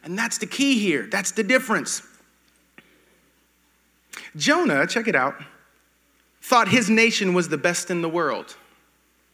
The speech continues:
He made his culture the standard for all other cultures.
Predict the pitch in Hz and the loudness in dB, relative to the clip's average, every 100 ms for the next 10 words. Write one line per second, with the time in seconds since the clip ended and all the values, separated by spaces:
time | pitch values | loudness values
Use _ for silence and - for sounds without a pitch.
0 | _ _ _ _ _ _ _ _ _ _ | _ _ _ _ _ _ _ _ _ _
1 | _ _ - - - 254 247 240 208 214 | _ _ -18 -18 0 4 6 6 4 4
2 | 320 285 - 220 185 185 180 180 - 202 | 4 4 2 4 4 4 2 2 0 2
3 | 190 180 185 190 180 190 202 185 190 185 | 2 2 0 0 4 4 2 2 2 0
4 | 196 196 175 107 - | 0 -2 -2 -10 -12